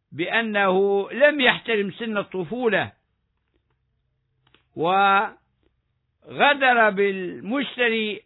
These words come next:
هذا الطفل الصغير، ولكن الله فضحه وكشف أمره في معاملته. فالمعاملة مع الطفل الصغير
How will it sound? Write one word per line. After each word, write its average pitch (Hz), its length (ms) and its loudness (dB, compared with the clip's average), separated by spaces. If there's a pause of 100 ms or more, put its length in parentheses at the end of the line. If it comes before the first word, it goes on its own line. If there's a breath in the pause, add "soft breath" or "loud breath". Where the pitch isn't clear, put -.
هذا 180 320 -2
الطفل 196 400 -6
الصغير، 240 640 -6 (840)
ولكن 180 440 -4
الله 180 420 0
فضحه 170 680 -4 (1000)
وكشف 185 880 0 (960)
أمره 226 720 2 (100)
في 214 180 -6
معاملته. 196 1000 -2 (1800)
فالمعاملة 190 920 0
مع 185 160 0
الطفل 185 400 -2
الصغير 180 640 -2